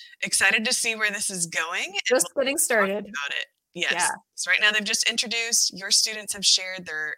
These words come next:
Speaker 1: instruments, and my fourth graders haven't seen it yet. They'll see it next week. So excited to
Speaker 2: Oh.
Speaker 1: see about that. <laughs>
Speaker 2: Get ready. One did a whole dance routine. <laughs> Like
Speaker 1: Oh my. <laughs>
Speaker 2: Yeah. <laughs>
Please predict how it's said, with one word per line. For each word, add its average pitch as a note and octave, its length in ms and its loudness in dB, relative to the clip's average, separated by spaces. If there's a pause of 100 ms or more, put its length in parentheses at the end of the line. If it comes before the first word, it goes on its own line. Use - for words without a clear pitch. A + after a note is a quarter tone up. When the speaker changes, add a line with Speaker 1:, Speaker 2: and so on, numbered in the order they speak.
(120)
Speaker 1:
instruments, A3+ 840 -2 (520)
and E3 400 -4 (120)
my F3 200 -2
fourth F3 280 -10
graders E3 380 -8
haven't F3 320 -10
seen E3 180 -2
it C#3+ 80 -8
yet. C#3 180 -8 (100)
They'll D#3+ 120 -14
see D#3+ 160 -2
it D#3 140 -8
next - 300 -2
week. D3 380 -12
So - 200 0 (440)
excited D#3+ 340 -8
to F#3+ 60 -4
Speaker 2:
Oh. - 0 -
Speaker 1:
see F3+ 180 -6
about C#3 260 -10
that. - 140 -8 (180)
<laughs> - 300 -10
Speaker 2:
Get G3 180 0
ready. F3+ 240 -4
One G3 240 -2
did G#3+ 100 -2
a G#3 80 2
whole G3+ 180 -6
dance F3 440 -6
routine. G#3 600 -4
<laughs> - 40 -14
Like A3+ 500 2 (720)
Speaker 1:
Oh F3+ 180 -14
my. D#3+ 220 -10 (300)
<laughs> G#3+ 80 2 (140)
Speaker 2:
Yeah. - 560 -2
<laughs> D#4 80 -4